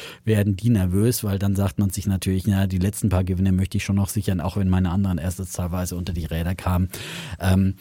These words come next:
und, ähm, deswegen glaube ich einfach, ähm, dass, äh, Bitcoin,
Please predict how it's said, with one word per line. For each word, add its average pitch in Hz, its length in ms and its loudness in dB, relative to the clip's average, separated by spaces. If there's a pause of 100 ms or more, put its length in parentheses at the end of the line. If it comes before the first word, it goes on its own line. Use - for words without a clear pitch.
(320)
und, 92 480 0
ähm, 92 460 0
deswegen 110 800 4
glaube 104 320 2
ich 85 140 -2
einfach, 98 600 -2
ähm, 92 420 0 (640)
dass, 92 300 -2
äh, 104 160 -4
Bitcoin, 110 640 4